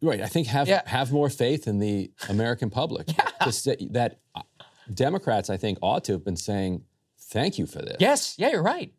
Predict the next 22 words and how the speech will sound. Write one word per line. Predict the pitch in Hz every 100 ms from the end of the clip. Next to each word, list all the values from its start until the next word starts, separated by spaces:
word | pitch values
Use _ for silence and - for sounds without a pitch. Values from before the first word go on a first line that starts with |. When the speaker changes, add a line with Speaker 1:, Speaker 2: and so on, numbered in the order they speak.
| _
Speaker 2:
The | 147
Speaker 1:
But |
Speaker 2:
smart | 160 196
Speaker 1:
it | 196
Speaker 2:
ones | 147 113
were | 160
saying | 165 92 73
that, | 69
actually. | 78 76 107
Speaker 1:
Right, | -
be-, | 131 -
Speaker 2:
Yeah. | 135
Speaker 1:
'cause, | 127 92
right, | 113 139 120
'cause | 120
it | 123
did | 135 123
a |
couple | - 156 147
things. | - 92 78
Speaker 2:
Right. | 92 87
Speaker 1:
One, | 104 175 113 101